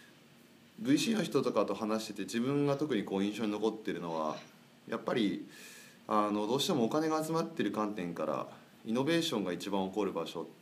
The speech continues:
ていうのが、それがアメリカで、もう本当に世界の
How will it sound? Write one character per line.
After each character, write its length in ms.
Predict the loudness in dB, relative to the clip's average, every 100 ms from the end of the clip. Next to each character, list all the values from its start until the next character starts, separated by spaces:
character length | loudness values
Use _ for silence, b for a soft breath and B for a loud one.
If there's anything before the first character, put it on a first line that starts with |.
| -14
て 100 | -6
い 140 | -4 -2
う 40 |
の 120 | -2
が、 220 | -2 -2 -4 -14 -10
そ 60 | -2
れ 80 |
が 80 | 2
ア 60 | 2
メ 80 | 2
リ 60 |
カ 140 | 0 0
で、 300 | 0 -2 -8 B B B B B B -20 -8
も 100 | -4
う 20 |
本 80 | 0
当 60 | 0
に 60 |
世 120 | 0 2
界 240 | 2 4
の 260 | 2 0